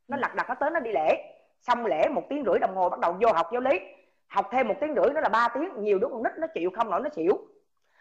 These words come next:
Speaker 1: Thì mắc gì con mình đi vô học, đi lễ ngồi một tiếng rưỡi nó đã khổ rồi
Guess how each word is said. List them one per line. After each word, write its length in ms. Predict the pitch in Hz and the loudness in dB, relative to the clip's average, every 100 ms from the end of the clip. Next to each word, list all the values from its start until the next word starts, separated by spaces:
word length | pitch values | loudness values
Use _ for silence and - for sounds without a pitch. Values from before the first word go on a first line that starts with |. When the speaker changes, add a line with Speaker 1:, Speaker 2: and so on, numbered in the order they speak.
| _ - | _ 0
Speaker 1:
Thì 180 | 220 | 2
mắc 220 | 226 415 247 | 2 0 2
gì 160 | 214 202 | 2 4
con 240 | 254 269 | 2 2
mình 100 | 226 | 0
đi 220 | 202 262 240 | 0 2 4
vô 180 | 247 | 4
học, 400 | 247 185 - - - | 4 0 -6 -12 -2
đi 200 | 247 247 | 0 2
lễ 280 | 180 180 311 | 2 2 2
ngồi 140 | 196 | 0
một 120 | 180 175 | 0 -4
tiếng 120 | 294 | -2
rưỡi 160 | 196 240 | 0 0
nó 100 | 277 | 0
đã 160 | 233 - | -2 0
khổ 220 | 151 240 | 0 2
rồi 200 | 269 170 | 2 0